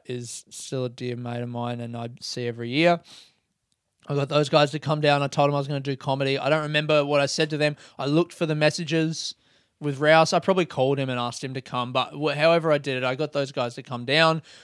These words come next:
I bought a six-pack of ciders, probably because that was the cheapest thing that I could afford and I knew I could drink a lot of. I remember I drank five of them, and, uh, I don't remember the set. I, um,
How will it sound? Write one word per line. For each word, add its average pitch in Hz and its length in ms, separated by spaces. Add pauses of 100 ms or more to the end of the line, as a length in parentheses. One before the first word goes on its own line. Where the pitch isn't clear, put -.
I 139 80
bought 139 260
a - 20
six-pack 156 680
of 151 100
ciders, 196 760
probably 160 260
because 147 280
that 151 120
was 147 120
the 147 80
cheapest 147 460
thing 147 240
that 147 120
I 135 120
could 143 140
afford 135 360
and 135 80
I 131 60
knew 135 140
I 127 60
could 135 160
drink 127 260
a 131 40
lot 139 200
of. 202 220 (360)
I 139 80
remember 151 280
I 147 60
drank 143 260
five 170 340
of 185 140
them, 233 280 (320)
and, 139 580
uh, 131 340
I 135 100
don't 180 300
remember 170 340
the 156 120
set. 170 480 (1120)
I, 139 500
um, 127 680